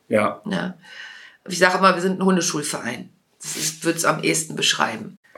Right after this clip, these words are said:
Speaker 1: Obwohl ja ein Hundeschulverein jetzt nicht typisch ist in
Speaker 2: Nee,
Speaker 1: Deutschland.
Speaker 2: genau, richtig.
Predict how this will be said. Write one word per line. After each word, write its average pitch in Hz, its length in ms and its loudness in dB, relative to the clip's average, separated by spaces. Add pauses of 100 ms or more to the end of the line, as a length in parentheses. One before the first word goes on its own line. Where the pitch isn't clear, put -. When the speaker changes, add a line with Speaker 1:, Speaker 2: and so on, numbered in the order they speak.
(400)
Speaker 1:
Obwohl 123 260 6
ja 131 140 10
ein 123 140 4
Hundeschulverein 156 1300 6
jetzt 131 280 6
nicht 127 260 0
typisch 110 340 -2
ist - 320 -6
in 113 120 -6
Speaker 2:
Nee, 196 160 4
Speaker 1:
Deutschland. - 420 -8
Speaker 2:
genau, 175 420 -2 (140)
richtig. - 460 -16